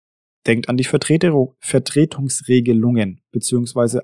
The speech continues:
Abwesenheitsnotizen. Ja, wenn jemand in den Urlaub fährt, sollte jemand die Vertretung übernehmen beziehungsweise sollte klar sein, wer das ist. Die Person sollte auch, ja, ähm,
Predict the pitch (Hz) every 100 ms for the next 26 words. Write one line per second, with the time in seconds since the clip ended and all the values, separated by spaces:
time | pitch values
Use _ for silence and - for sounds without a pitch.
0 | _ - - 135 131 131 117 113 - -
1 | 123 117 - 131 - 95 87 131 131 135
2 | 135 143 139 139 _ _ - 127 120 147
3 | 143 - 143 147 147 - - 131 151 151
4 | 147 - - 127 131 127 127 - 127 123
5 | - 127 - 127 127 123 117 107 107 135
6 | 160 143 123 131 127 131 113 123 120 107
7 | 110 - 107 151 156 143 113 127 156 160
8 | - 156 - 127 - 117 127 120 - 113
9 | 104 87 107 107 - _ _ _ _ _
10 | _ _ - 131 131 - 127 123 117 117